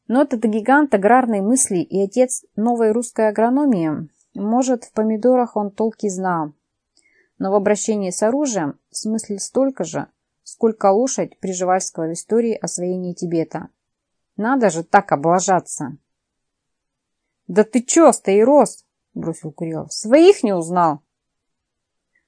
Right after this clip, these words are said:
Сначала я подумала, что это ругательство,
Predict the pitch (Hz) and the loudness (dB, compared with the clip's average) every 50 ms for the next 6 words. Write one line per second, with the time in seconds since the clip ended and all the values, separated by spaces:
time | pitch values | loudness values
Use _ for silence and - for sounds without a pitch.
0 | _ _ _ - - - 190 185 - - 208 214 220 220 220 220 220 202 190 185 | _ _ _ -12 -8 -8 -8 -6 0 4 6 6 8 8 6 6 4 2 -2 -2
1 | 202 220 233 233 240 226 - - 262 254 277 294 269 294 269 247 - 156 147 - | -2 0 0 -2 -2 -2 -2 -2 -2 0 0 2 4 6 6 6 4 0 -10 -12
2 | - - - 127 - | -14 -14 -14 -14 -14